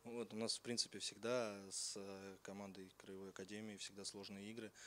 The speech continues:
всегда интересные. Да, сегодня не было так много забитых голов, как в прошлом году мы здесь четыре четыре, когда сыграли, да.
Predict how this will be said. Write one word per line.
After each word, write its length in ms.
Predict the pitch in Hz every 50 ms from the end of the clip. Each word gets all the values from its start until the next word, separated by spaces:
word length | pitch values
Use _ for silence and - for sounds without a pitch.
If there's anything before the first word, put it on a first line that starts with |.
| - - -
всегда 320 | - - 104 101 110 110 104
интересные. 560 | 98 - 101 98 107 110 107 - 113 98 95
Да, 180 | 98 104 101
сегодня 260 | 92 - 101 95 95 98
не 140 | 98 104
было 220 | 98 98 95 95 95
так 200 | - 98 - -
много 240 | 101 98 98 95 95
забитых 380 | 98 95 95 104 - 104 98
голов, 300 | 98 98 101 110 117 -
как 120 | - - -
в 60 | -
прошлом 320 | - 110 98 - - 95
году 220 | 95 98 98 95 95
мы 100 | 92 87
здесь 140 | 95 90
четыре 280 | - - - - 98 98
четыре, 300 | 95 - - - 95 92
когда 240 | - 98 92 98 95
сыграли, 380 | - - 92 98 98 95 95
да. 180 | 92 95 101 107